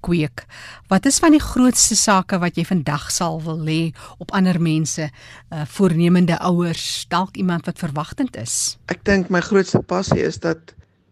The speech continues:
Speaker 2: ons net in Suid-Afrika die, ehm,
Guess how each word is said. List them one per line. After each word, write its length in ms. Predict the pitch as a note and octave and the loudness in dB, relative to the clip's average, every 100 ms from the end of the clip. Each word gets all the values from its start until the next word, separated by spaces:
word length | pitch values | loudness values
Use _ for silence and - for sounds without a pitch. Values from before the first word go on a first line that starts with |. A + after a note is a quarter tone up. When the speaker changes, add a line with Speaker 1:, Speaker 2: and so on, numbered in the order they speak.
| _ | _
Speaker 2:
ons 200 | F#3+ F#3 | -2 2
net 120 | G3+ F#3+ | 2 2
in 120 | F3+ | 0
Suid-Afrika 840 | F#3+ - D#3+ E3 G3 F3+ F#3 F3+ - _ _ | -2 0 0 2 -2 0 0 -2 -4 _ _
die, 400 | F3+ F3 E3+ - | 0 2 2 0
ehm, 440 | D#3 D#3 D#3 D#3+ | 0 0 -2 -6